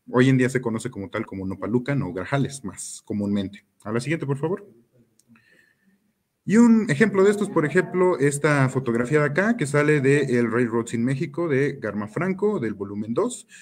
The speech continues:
donde podemos constatar que hay, hay un puente que todavía existe,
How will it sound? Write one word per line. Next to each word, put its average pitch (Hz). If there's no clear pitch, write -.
donde 123
podemos 147
constatar 131
que 117
hay, 120
hay 135
un 160
puente 165
que -
todavía 131
existe, 175